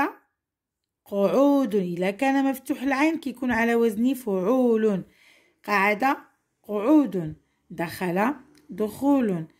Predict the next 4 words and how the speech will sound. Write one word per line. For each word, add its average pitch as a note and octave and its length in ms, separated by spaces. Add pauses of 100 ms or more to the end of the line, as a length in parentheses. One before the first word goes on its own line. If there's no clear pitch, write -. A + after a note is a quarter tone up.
(220)
جلس، F#3 520 (440)
جلوس. C#4 600 (420)
سجد، F#3+ 680 (280)
سجود. G3 800